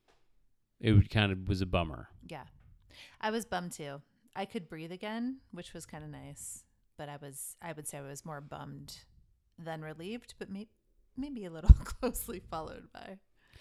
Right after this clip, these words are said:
Speaker 2: But I, like, and, you know, it's been, what, two days
Speaker 1: Mm-hmm.
Speaker 2: since then? I'm still feeling more bummed than relieved. And we've been looking and looking and looking religiously since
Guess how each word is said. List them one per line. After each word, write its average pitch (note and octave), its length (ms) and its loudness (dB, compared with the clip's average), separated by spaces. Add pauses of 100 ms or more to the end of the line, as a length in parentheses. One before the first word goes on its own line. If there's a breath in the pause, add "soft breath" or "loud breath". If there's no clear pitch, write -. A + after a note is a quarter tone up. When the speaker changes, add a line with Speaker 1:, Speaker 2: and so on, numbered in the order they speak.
(220 soft breath)
Speaker 2:
But A3+ 100 0
I, A3+ 300 4 (280)
like, F3 240 -4
and, F3+ 360 -6 (160)
you G3+ 100 -4
know, E3+ 200 -4
it's - 180 -8
been, E3+ 200 -6
what, D#3 200 -14
two - 100 -8
days D#3+ 560 -12
Speaker 1:
Mm-hmm. G2 220 4
Speaker 2:
since E2+ 220 -4
then? D#3 380 -10 (800)
I'm G3+ 80 -8
still G3 220 -4
feeling F3 580 -8
more E3+ 320 -8
bummed - 480 -14 (280)
than D3+ 480 -12 (100)
relieved. - 420 -12
And D#3+ 200 -10
we've D#3 180 -10
been D#3+ 260 -10
looking E3 300 -14
and D#3+ 80 -12
looking D#3 300 -14
and D#3 100 -14
looking D#3 640 -14 (560)
religiously D#3+ 580 -12
since D#4 360 -12